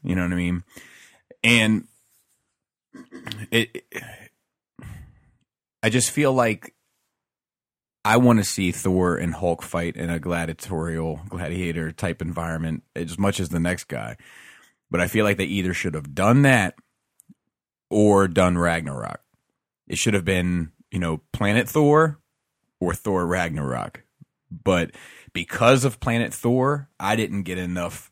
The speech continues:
Planet Ragnarok. And y-, when you put in the fucking bullshit in every two seconds, you know what I mean, where he st-, he throws the ball against the wall and it hits him in his head,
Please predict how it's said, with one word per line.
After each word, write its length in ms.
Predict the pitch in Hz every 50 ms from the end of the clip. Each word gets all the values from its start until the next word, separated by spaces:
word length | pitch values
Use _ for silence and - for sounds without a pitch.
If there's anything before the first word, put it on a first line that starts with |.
| _ -
Planet 280 | - 110 95 87 - -
Ragnarok. 600 | 87 90 92 90 80 73 67 67 65 57 50 - _ _ _ _ _ _ _ _ _ _ _ _ _ _ _ _ _ _ _ _ - -
And 640 | 90 90 90 90 85 85 85 85 85 82 82 95 107 127 123 117 - _ _ _ _ _ _ _ _ _ _ _ _ _ _ _ _ _ _ _ _ -
y-, 80 | - 76 - -
when 160 | 101 101 95
you 300 | 92 90 87 90 87 78 -
put 260 | - - 135 123 117 -
in 340 | - 110 107 110 110 104 101
the 100 | 95 90
fucking 760 | - - - 85 90 87 - 98 87 87 82 82 82 82 80 82 - _ _ _ -
bullshit 880 | 92 82 85 90 101 101 110 107 98 90 - - - 85 82 82 - - - _ _ _ _ _ _ _ _ _ _ _ _ _ _ - -
in 160 | - 90 87
every 240 | 87 92 90 87 90
two 220 | 82 - - 101 82
seconds, 760 | - - 85 85 82 - 85 82 71 - - - - - _ _ _ _ _ _ _ _ - -
you 60 | 90
know 60 | 92
what 40 | 90 87
I 20 |
mean, 260 | 85 85 85 85 82
where 100 | 82 82
he 80 | 82 82
st-, 300 | - - _ - - -
he 80 | 95 87
throws 220 | - 90 87 80
the 80 | 80 80
ball 240 | 73 85 82 80 80
against 240 | 78 82 80 78
the 80 | - 90
wall 180 | 82 80 78 78
and 100 | 78 87
it 60 | 85
hits 180 | 87 85 -
him 120 | - 73 78
in 60 | 76
his 140 | 76 85 -
head, 300 | 90 80 78 78 76